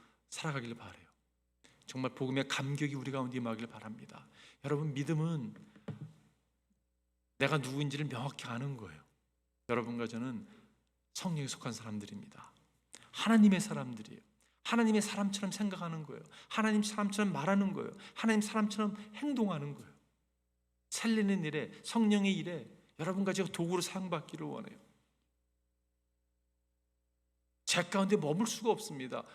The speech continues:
여러분, 여유, 시-, 시간이 없어요, 사실. 그렇잖아요, 그죠? 정말 시간을 아끼면서 하나님의 사람으로서 멋지게 들어지는 이천이십일 년이 되기를 바라요. 그 기초가 오늘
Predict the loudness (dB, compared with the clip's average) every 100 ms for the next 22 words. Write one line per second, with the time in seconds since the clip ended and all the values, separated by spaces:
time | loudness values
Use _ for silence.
0 | -6 0 2 2 4 4 4 0 -10 -18
1 | -20 _ _ _ _ -10 -6 6 8 8
2 | 6 4 2 0 0 0 -2 -6 -10 -16
3 | _ _ _ _ _ _ -12 -6 -2 0
4 | -2 -4 -8 -12 -20 _ _ _ _ _
5 | _ _ -4 4 6 6 0 2 2 4
6 | 4 4 0 -2 -6 -6 -6 -6 -6 -10
7 | -20 _ _ -8 -4 -4 -6 -8 -10 -10
8 | -12 -12 -14 -18 _ _ _ _ _ _
9 | -8 -2 0 0 -4 -8 -8 -8 -8 -10
10 | -16 -20 _ -12 -8 -8 -6 -4 -4 -4
11 | -4 -4 -6 -10 -12 -14 -12 -14 -16 -20
12 | -20 -2 0 0 -2 -16 -20 _ -6 0
13 | 0 0 -8 -12 -14 _ _ _ _ _
14 | _ _ -6 -4 -4